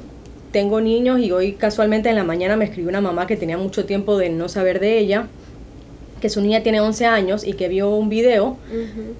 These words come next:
Speaker 1: cuando la niña decía, voy a cambiar el nombre por supuesto,
Speaker 2: Ujú.
Speaker 1: <laughs> decía, "Rosa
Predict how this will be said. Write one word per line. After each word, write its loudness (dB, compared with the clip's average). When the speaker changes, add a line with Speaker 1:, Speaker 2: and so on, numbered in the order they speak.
Speaker 1:
cuando 2
la 2
niña 0
decía, 0
voy -4
a -6
cambiar -2
el -2
nombre -2
por -6
supuesto, -2
Speaker 2:
Ujú. -2
Speaker 1:
<laughs> -18
decía, 0
"Rosa 0